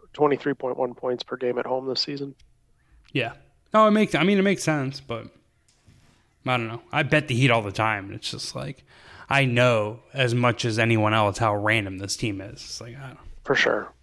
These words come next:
Speaker 2: You know, <laughs> like, uh, anyways, moving forward, another bet that I have here, at eight o'clock tip-off between the New Orleans Pelicans at the Houston Rockets.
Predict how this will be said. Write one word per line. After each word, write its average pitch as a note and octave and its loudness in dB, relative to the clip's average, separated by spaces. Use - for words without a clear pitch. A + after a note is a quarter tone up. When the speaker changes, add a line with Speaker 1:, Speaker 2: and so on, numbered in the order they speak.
Speaker 2:
You - -14
know, C3+ -12
<laughs> - -20
like, - -12
uh, A#2+ -4
anyways, B2 0
moving D3 2
forward, E3 4
another E3 6
bet C3+ 2
that B2 0
I A#2+ 4
have A#2+ 2
here, B2 0
at A#2 -2
eight C3+ 0
o'clock B2+ 0
tip-off A#2+ -2
between A2+ -4
the A2+ -2
New B2 -2
Orleans A#2 -2
Pelicans A#2+ -2
at A#2+ -2
the A#2 -8
Houston A2+ -6
Rockets. A2 -4